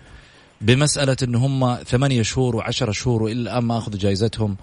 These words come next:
في ال-، الحضور للمباريات، وهذا، يعني، حتى يسلب لذة ال-، الإحساس بالهدية أو الجائزة اللي هو ربحها، وهذا نصيب من الله في النهاية، يعني، كتب له إنه، آه،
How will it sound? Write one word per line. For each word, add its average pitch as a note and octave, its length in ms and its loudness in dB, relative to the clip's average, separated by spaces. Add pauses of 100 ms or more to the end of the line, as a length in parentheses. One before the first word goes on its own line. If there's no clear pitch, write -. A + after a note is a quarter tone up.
(440)
في G#2 420 2
ال-، F#2+ 320 0
الحضور G2+ 560 0
للمباريات، F#2 680 -4
وهذا، F#3 440 2 (320)
يعني، C3+ 520 -2
حتى - 320 2
يسلب D3 380 0 (180)
لذة D3+ 400 4
ال-، F#2 340 -2
الإحساس E2 520 -2
بالهدية F#2+ 500 0
أو F2 100 -2
الجائزة F2+ 440 -2
اللي E2 160 -4
هو F2+ 140 0
ربحها، E2 420 -6 (460)
وهذا G3 200 4
نصيب F3 340 0
من G2+ 120 2
الله F#2 220 -2
في F2 100 -8
النهاية، F2+ 380 -2
يعني، F2 260 -2
كتب B2 340 2
له A#2+ 280 2
إنه، F#2 300 -4 (800)
آه، F2 680 -2